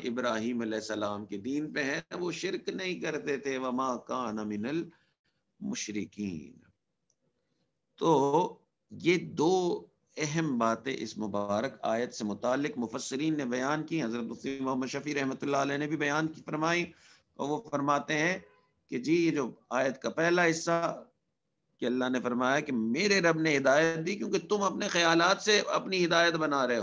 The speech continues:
ہو، تو اللہ نے فرمایا کہ آپ ان سے کہہ دیں کہ میری ہدایت میری اپنی مرضی کی نہیں، اللہ کی بھیجی ہوئی ہے۔ اور دوسری بات یہ کہ تم لوگ ابراہیم علیہ السلام کے دین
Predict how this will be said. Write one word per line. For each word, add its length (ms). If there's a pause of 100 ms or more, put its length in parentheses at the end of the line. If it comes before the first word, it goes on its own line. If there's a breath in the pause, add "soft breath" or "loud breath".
ہو، 80 (1900)
تو 80
اللہ 180
نے 160
فرمایا 360
کہ 160
آپ 200 (140)
ان 120
سے 120
کہہ 120
دیں 160
کہ 100
میری 640
ہدایت 400
میری 220
اپنی 220
مرضی 300
کی 120
نہیں، 140
اللہ 300
کی 60 (100)
بھیجی 280
ہوئی 200
ہے۔ 180 (1200)
اور 80
دوسری 380
بات 300
یہ 200
کہ 100 (220)
تم 160
لوگ 200
ابراہیم 360
علیہ 140
السلام 360
کے 80
دین 220